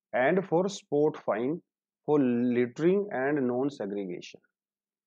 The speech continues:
तो जो जनरेट करते हैं वेस्ट को, जैसे वालों कोई कंपनी का नाम ले दो, कोई भी एक्स वाई जेड कंपनी है,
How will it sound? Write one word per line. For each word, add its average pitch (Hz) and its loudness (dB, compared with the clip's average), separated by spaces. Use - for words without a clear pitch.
तो 127 0
जो 147 2
जनरेट 131 4
करते 139 -2
हैं 120 -4
वेस्ट 101 -6
को, - -16
जैसे 120 -4
वालों 117 0
कोई 120 0
कंपनी 120 -2
का 110 0
नाम 101 -4
ले 101 -2
दो, 110 -4
कोई 123 0
भी 123 0
एक्स - -6
वाई 110 0
जेड 107 -4
कंपनी 104 -6
है, 117 -8